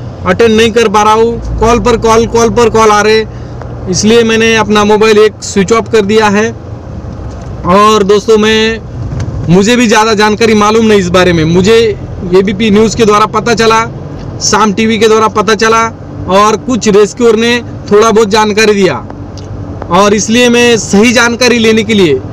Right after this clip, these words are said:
यहाँ से अहमदनगर से नासिक निकला हूँ और नासिक जाने के बाद छानबीन करूँगा वहाँ पर क्या हुआ था और किस ब-, किस तरह उनको बाइट हुआ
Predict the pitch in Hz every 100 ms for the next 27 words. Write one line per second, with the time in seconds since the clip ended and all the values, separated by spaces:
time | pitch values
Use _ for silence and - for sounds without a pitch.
0 | - - 156 185 226 - 220 139 - -
1 | - - 175 202 214 196 202 202 196 226
2 | 262 254 - - 165 185 190 254 220 220
3 | 220 214 202 233 233 - - - - 175
4 | 196 190 202 202 226 196 208 208 202 208
5 | 208 - - 202 208 233 226 220 220 214
6 | 175 180 202 196 - 226 220 208 214 226
7 | 226 226 - - - 175 180 233 214 -
8 | 190 208 208 185 233 - 220 214 208 214
9 | 180 208 202 202